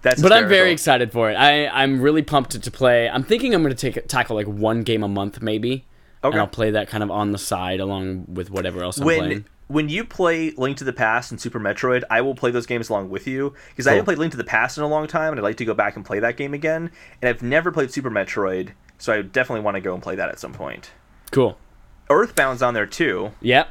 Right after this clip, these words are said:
Speaker 2: Earthbound's on there.
Speaker 1: So I might do that one with you as well, 'cause I have that on three D S, which I've not played. Part of my backlog I'm trying to go through. <laughs>
Speaker 2: Yep, yep.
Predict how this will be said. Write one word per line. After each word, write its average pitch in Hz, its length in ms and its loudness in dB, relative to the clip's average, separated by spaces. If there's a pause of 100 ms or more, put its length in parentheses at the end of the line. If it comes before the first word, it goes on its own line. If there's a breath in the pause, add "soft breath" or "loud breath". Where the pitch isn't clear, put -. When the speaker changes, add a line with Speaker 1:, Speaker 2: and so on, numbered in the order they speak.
Speaker 2:
Earthbound's 139 460 0
on 147 180 2
there. 160 260 2
Speaker 1:
So 143 120 4
I 127 40 4
might 151 160 -2
do 170 100 0
that 135 160 4
one 127 60 -4
with 120 120 -6
you 110 60 0
as 104 100 -4
well, 120 100 2
'cause - 100 -8
I 110 60 0
have 110 180 0
that 117 140 2
on 110 60 -8
three 101 160 -6
D 95 100 -2
S, 98 100 -2
which - 120 -12
I've 90 100 -10
not 87 160 -4
played. 90 320 -4
Part 214 140 0
of - 20 2
my 143 60 0
backlog 117 480 0
I'm 123 80 -8
trying 123 140 0
to 120 60 -4
go 120 120 0
through. 131 380 -4
<laughs> - 60 -20
Speaker 2:
Yep, 113 300 -2
yep. 113 300 -2